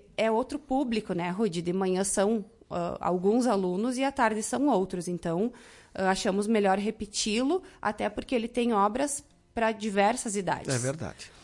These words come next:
Speaker 1: Ah, às duas e trinta, então, o espetáculo Faísca d'Água, também do grupo Ueba, um, um teatro bem bacana. Às treze e meia, o escritor Eliandro Rocha. E depois nós vamos ter a apresentação do projeto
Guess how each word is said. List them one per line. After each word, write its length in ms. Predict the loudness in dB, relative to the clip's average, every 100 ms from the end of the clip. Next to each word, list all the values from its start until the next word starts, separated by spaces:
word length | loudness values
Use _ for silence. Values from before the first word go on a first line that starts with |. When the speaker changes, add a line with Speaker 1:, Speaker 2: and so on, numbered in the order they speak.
| -20 -20 -20 -12 -2
Speaker 1:
Ah, 260 | 0 4
às 140 | 2 2
duas 240 | 2 2
e 60 | 2
trinta, 420 | 0 2 2 0
então, 420 | -2 0 0 0
o 180 | 0 -2
espetáculo 520 | -2 -4 -2 -2 -4
Faísca 420 | -4 -4 -4 -6
d'Água, 460 | -2 0 2 2 0
também 400 | 0 -2 0 0
do 100 | 0
grupo 280 | -2 -2 0
Ueba, 520 | 0 0 0 -2 -4 -10 -20 -18
um, 640 | -6 -2 -2 -2 -2 0 0
um 20 |
teatro 460 | 0 2 2 2 -4
bem 260 | 0 2 2
bacana. 640 | 0 0 0 2 0 -2 -10 -10
Às 140 | -6
treze 260 | 0 0 0
e 40 |
meia, 260 | 0 0 -2
o 40 |
escritor 360 | -4 -6 -4 -2
Eliandro 420 | 0 0 0 -2
Rocha. 600 | 2 6 6 4 -2 -2 -6 -20 -20 -20 -4
E 220 | 0 2
depois 720 | 2 0 2 2 4 4 4
nós 160 | 2 0
vamos 240 | 2 0
ter 100 | 0
a 60 | -2
apresentação 680 | 0 -4 -2 -4 0 2 2
do 80 | 0
projeto 640 | 0 2 2 2 0